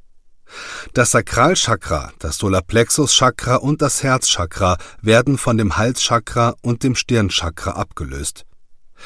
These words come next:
Die Spitze am Scheitel des Kopfes bildet der siebente Energiewirbel,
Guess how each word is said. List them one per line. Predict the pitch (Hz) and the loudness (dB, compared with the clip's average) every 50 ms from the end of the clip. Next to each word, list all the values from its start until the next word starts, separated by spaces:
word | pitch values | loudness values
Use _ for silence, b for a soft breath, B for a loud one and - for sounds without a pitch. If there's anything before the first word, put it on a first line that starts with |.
| B B B B B | B B B B B
Die | 107 107 | -2 -2
Spitze | - - - 151 151 - - - 160 - | 0 2 2 2 2 4 2 2 2 2
am | 92 95 | 0 -2
Scheitel | - - 107 113 135 139 147 139 | -2 2 2 2 2 2 2 0
des | 131 113 - | 0 0 -2
Kopfes | - - 123 113 - - 135 127 113 - - - | 0 0 0 0 0 0 -2 0 0 -2 -4 -6
bildet | 110 - 117 113 117 113 131 113 - | -2 0 2 2 2 2 0 -2 -2
der | 127 120 120 - | -2 -2 -2 -2
siebente | - 98 104 123 113 107 98 87 - - - | -2 -2 -2 0 0 0 0 -2 -2 -4 -6
Energiewirbel, | - 85 82 82 80 - 92 92 87 76 90 87 85 90 78 90 90 | -4 -2 -2 -2 -2 -2 -2 -2 -2 0 0 0 0 0 0 0 0